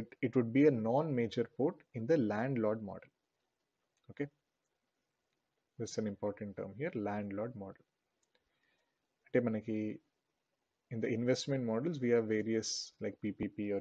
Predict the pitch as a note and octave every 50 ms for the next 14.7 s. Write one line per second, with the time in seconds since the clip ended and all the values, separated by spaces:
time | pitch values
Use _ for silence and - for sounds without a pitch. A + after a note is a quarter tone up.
0 | G#2 G2+ G2 - - G#2 G2 - - - G#2 G2+ G2+ - _ _ _ _ _ -
1 | _ _ _ _ _ _ _ _ _ A#2+ G#2+ G#2 G2+ A2+ A2+ A2+ A2+ A2 G#2 -
2 | - - - - - G#2 G#2 G2+ - G#2+ G#2 G2 G#2+ G#2 G2 G2+ G2 G2 G2 F#2+
3 | - F#2 G2 G2 G2 F#2+ F#2+ F#2+ F#2 F#2+ F#2+ G2 A#2 C#3 _ _ _ - _ _
4 | _ - - - B2+ A#2+ - C#3 - - B2+ - - C#3 B2+ D3+ F#3 F3 C#3+ B2+
5 | A#2+ A2+ - C#3+ C#3+ - - G#2 G2+ G#2 A2 A#2+ A#2+ A2 G#2 G#2 G#2 - G#2 F#2+
6 | F#2 F2+ - - G2 G#2+ A2+ A#2+ A#2 A#2+ A#2 A2+ A2 G#2+ G2+ G2+ G2+ G2+ G2 F#2+
7 | - G2 G2 F#2+ - G2+ - _ _ _ _ _ _ _ _ _ _ _ _ _
8 | _ _ _ _ _ _ _ _ _ _ _ _ _ - _ B2+ B2 B2+ D3 C#3+
9 | - B2 G#2+ G2+ F#2+ F#2 C#3+ G#3 - - _ _ _ _ _ _ - - _ _
10 | _ _ - A2+ - - B2 A#2+ B2 C3+ E3 F3+ - F#3 F#3 F#3 F#3+ D3+ C3+ B2
11 | A2 A2 A#2+ B2+ C3+ C3 - - A#2+ A#2 B2+ - - - _ - - _ _ -
12 | B2+ C#3 C#3 C3+ A#2 - - G2 F#2+ F#2+ F#2 - - D#3 A3 - _ _ _ _
13 | _ _ - B2 A#2+ A#2 A2 - - B2 - A2 G2+ G2 G2+ G2 - - F3+ -
14 | _ _ _ _ _ _ _ _ _ _ _ B2 B2